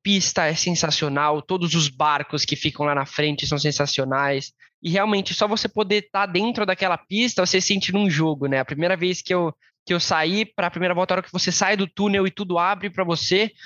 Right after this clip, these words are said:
você vê todos os barcos, você vê a descida, você vê todo mundo tentando muito, né? Então,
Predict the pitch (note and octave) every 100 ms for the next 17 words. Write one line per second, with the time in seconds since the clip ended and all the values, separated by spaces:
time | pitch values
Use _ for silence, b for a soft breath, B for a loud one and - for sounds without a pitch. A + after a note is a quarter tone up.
0 | B - F#3 E3+ G#3 F3+ E3+ C#3 E3 F3+
1 | F3 F3 - D#3+ E3+ E3 D#3+ - E3+ G3
2 | F3 D#3+ E3 F3 F3+ F#3 F#3+ E3+ F3 D#3
3 | - F#3+ F3 D#3 E3+ G3 E3 D#3 D#3+ D#3+
4 | C#3+ F3+ F#3